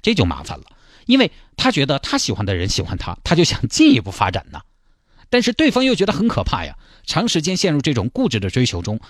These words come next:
所以啊，大家不要小看这个花痴，它并不是完完全全的闲着没事儿干的产物，而是体内确实有生理指标的变化。因为我们中国呢，呃，内地啊，很多朋友可能接触精神方面的障碍接触的比较少，尤其我们，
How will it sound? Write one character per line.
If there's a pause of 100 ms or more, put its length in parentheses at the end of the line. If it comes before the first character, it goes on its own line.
(200)
所
以
啊，
大
家
不
要
小
看
这
个
花
痴， (280)
它
并
不
是
完
完
全
全
的
闲
着
没
事
儿
干
的
产
物， (200)
而
是
体
内
确
实
有
生
理
指
标
的
变
化。 (240)
因
为
我
们
中
国
呢， (480)
呃，
内
地
啊， (100)
很
多
朋
友
可
能
接
触 (300)
精
神
方
面
的
障
碍
接
触
的
比
较
少， (260)
尤
其
我
们，